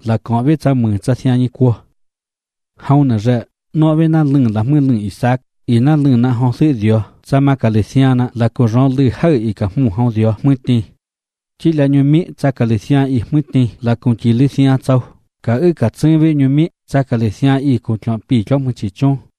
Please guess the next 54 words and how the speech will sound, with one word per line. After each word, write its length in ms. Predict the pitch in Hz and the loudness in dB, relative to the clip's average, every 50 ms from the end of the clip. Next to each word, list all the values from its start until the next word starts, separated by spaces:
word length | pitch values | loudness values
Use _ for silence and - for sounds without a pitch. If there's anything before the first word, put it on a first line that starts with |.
| _ _ _ _ _ - | _ _ _ _ _ -6
Y 140 | 139 127 120 | -4 -2 -2
là 160 | 120 117 113 - | -2 -2 -4 -4
hông 200 | - 147 151 160 | -2 0 0 0
với 140 | 156 170 170 | 0 0 0
na 140 | 165 160 160 151 139 | 0 -2 -2 -2 0
lư 120 | 156 156 | 2 2
qua 180 | 135 127 131 123 | 2 2 0 0
hơi 200 | 104 123 131 135 | 0 -2 -2 -2
là 140 | 127 117 104 | -2 -4 -6
từ 160 | - - 104 | -6 -8 -8
tàn 240 | - - 104 98 101 | -6 -6 -6 -6 -4
nè. 160 | 107 107 104 101 - _ _ _ _ _ _ _ _ _ _ _ _ _ _ _ _ _ - | -4 -4 -4 -6 -8 _ _ _ _ _ _ _ _ _ _ _ _ _ _ _ _ _ -6
Từ 140 | - 127 123 | -4 -2 -2
là, 220 | 120 120 117 107 98 _ _ _ - | -2 -2 -4 -6 -8 _ _ _ -8
ẻ 160 | - 131 120 | -4 -2 -2
lạ 240 | 110 107 120 120 120 | -2 -2 -4 -4 -4
ra 160 | 120 147 160 | -4 -4 -4
khỏa 200 | 151 - 120 104 | -4 -4 -6 -4
như 160 | 110 135 156 | -4 -4 -6
xì 260 | 143 - - 143 131 131 | -4 -2 0 2 2 2
đó, 160 | 135 165 - _ _ _ _ _ _ _ _ | 0 -2 -6 _ _ _ _ _ _ _ _
y 120 | - 120 110 | -6 -4 -4
ra 160 | 110 160 160 | -2 -2 -4
khỏa 220 | - - 117 110 | -2 -4 -4 -4
hông 180 | 101 - 127 127 | -4 -4 -4 -4
là 140 | 117 107 101 | -4 -4 -6
la. 260 | 104 120 120 113 - _ _ _ _ _ | -4 -4 -6 -6 -8 _ _ _ _ _
Chỉ 300 | - - 123 123 131 143 139 | -6 -2 0 2 2 2 0
cha 140 | - 147 147 | 0 0 0
mừng 220 | 139 127 120 117 | 0 0 0 -2
cha 160 | - - 135 | -2 -2 -2
mà 120 | 135 139 139 | 0 0 0
điết 180 | 139 156 160 | -2 -2 -2
lạ 200 | 175 156 156 156 | -4 -4 -4 -2
nè 160 | 143 135 131 120 107 | -2 -2 -2 -2 -4
là 140 | - 110 107 | -4 -6 -4
mà 120 | 110 123 127 | -2 -4 -4
chọn 260 | - - 107 104 - - | -4 -6 -8 -8 -6 -4
hông. 180 | 127 127 120 101 - _ _ _ _ _ _ _ _ _ | -4 -4 -4 -4 -8 _ _ _ _ _ _ _ _ _
Khi 140 | - 151 156 | -2 -2 -2
hông 300 | 131 - - 143 143 135 | -2 0 0 0 0 0
cha 180 | - - 143 | 0 -2 -2
mừng 200 | 135 131 120 113 | 0 0 0 -2
cha 160 | 110 - 139 139 | -2 -2 -2 -2
mà 140 | 139 139 | -2 -2
điết 200 | 135 147 165 156 | -2 -4 -4 -4
lạ 200 | 160 151 156 156 151 - | -4 -4 -4 -4 -6 -6
ta 100 | - 131 | -6 -6
cả 180 | - - 113 107 | -4 -4 -8 -8
tưng 320 | _ - 151 156 151 139 | _ -2 0 0 2 0
ya 100 | 117 107 101 | -2 -2 -4
lì 80 | 110 104 _ - | -8 -8 _ -2
chó 140 | 127 131 147 | -2 -2 -2
của 160 | - - 117 | -2 -4 -8